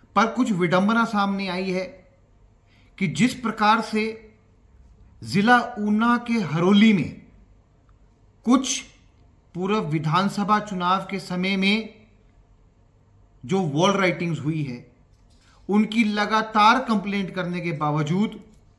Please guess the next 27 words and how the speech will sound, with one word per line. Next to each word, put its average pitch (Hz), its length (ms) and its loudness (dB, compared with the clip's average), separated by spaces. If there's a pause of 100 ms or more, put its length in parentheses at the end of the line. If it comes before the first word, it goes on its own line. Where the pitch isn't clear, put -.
(140)
उन 170 220 -4
वॉल 151 240 -2
राइटिंग्स 147 420 -4
को 165 180 -10
हटाया 135 440 -8
नहीं 135 240 -6
जा 104 180 -10
रहा 87 140 -18
है। - 200 -20 (1500)
हम 196 180 4
आपको 214 260 4
एक 220 140 2
वीडियो 190 380 -2
प्रेषित 214 400 -4
कर 208 160 -2
रहे 214 140 -2
हैं। 220 220 -6 (1200)
उस 214 220 0
वीडियो 226 360 4
में 240 120 2
साफ 247 460 0
लिखा 226 300 2
है 226 160 0 (1400)
कि 196 260 -4
एक 220 260 2
बार 220 200 4
फिर 226 380 0